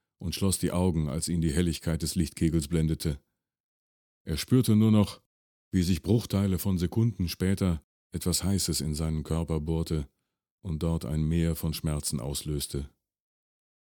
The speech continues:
Diese Empfindung nahm er mit in den Tod.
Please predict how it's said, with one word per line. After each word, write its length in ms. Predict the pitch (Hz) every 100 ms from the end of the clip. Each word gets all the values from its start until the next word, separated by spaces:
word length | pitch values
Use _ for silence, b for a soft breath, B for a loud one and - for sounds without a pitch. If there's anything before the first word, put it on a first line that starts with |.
| _ _ _ _ _ _ -
Diese 200 | 90 90
Empfindung 560 | 95 - 92 92 95 - _ _ _ _ -
nahm 220 | 78 80
er 100 | 80
mit 380 | 76 76 - - -
in 120 | 76
den 200 | 73 71
Tod. 400 | 71 65 -